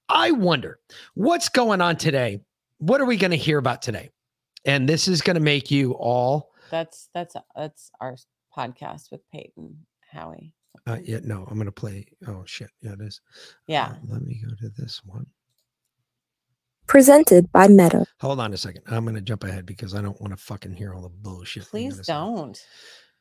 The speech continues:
Speaker 1: So I, I wanted you guys to listen to this one because, uh, they started out. So just to give
Speaker 2: God,
Speaker 1: you an
Speaker 2: no.
Speaker 1: idea how Politico Playbook,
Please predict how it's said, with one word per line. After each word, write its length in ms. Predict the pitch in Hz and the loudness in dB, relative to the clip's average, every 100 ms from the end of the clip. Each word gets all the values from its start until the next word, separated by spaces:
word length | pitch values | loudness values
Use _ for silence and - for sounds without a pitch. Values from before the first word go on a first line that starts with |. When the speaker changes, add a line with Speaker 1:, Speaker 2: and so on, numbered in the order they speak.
| _ | _
Speaker 1:
So 360 | - 247 247 - | 2 2 2 -2
I, 220 | - - - | -6 -6 -2
I 120 | - | 0
wanted 300 | 294 339 330 | 2 2 2
you 80 | 262 | 2
guys 220 | 233 202 | 2 2
to 100 | - | 0
listen 320 | 175 180 - | 0 2 2
to 80 | 151 | 0
this 240 | 127 131 - | 0 -2 -4
one 140 | 95 | -10
because, 480 | 120 160 147 - - | -6 -2 -2 -2 -8
uh, 140 | - - | -10 -8
they 240 | 170 220 277 | -2 0 2
started 340 | - 240 180 | 2 2 2
out. 160 | 139 - | 0 0
So 240 | 190 180 160 | -2 -2 -2
just 220 | 254 277 | 0 0
to 80 | 254 | 2
give 140 | 240 | 2
Speaker 2:
God, 40 | 233 | 2
Speaker 1:
you 60 | |
an 60 | 202 | 2
Speaker 2:
no. 60 | 175 | 2
Speaker 1:
idea 380 | 147 147 139 123 | 2 2 2 2
how 420 | 151 160 160 - - | 2 2 0 -6 -6
Politico 400 | 143 139 131 107 | -2 -2 0 -4
Playbook, 480 | - 127 98 92 | -2 -2 -2 -8